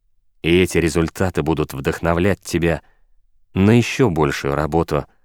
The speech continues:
над самим собой. Начни проживать каждый день как свой последний день.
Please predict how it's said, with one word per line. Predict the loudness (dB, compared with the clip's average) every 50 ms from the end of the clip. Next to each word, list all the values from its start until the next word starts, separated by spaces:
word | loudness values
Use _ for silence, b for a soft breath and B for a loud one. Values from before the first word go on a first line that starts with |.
| _ _ _ _ _ _ _
над | -6 -4 -4 -6
самим | -8 -6 -6 -6 -8 -10
собой. | -12 -12 -14 -12 -14 -14 -16 -18 _ _ _ _ _ _ _ _ _ _ _ _ _ _
Начни | -2 0 0 0 0 0 -2 0 2 2 2
проживать | 2 0 0 2 0 0 0 0 -2 -2
каждый | -4 -2 0 0 0 2 2 2 2
день | 4 4 4 4 4
как | 2 0 -4 -4
свой | -2 -2 0 0 0
последний | 0 _ -6 -6 -4 -2 -2 0 0 0 0 -2 -4 -4
день. | -4 -8 -10 -12 -12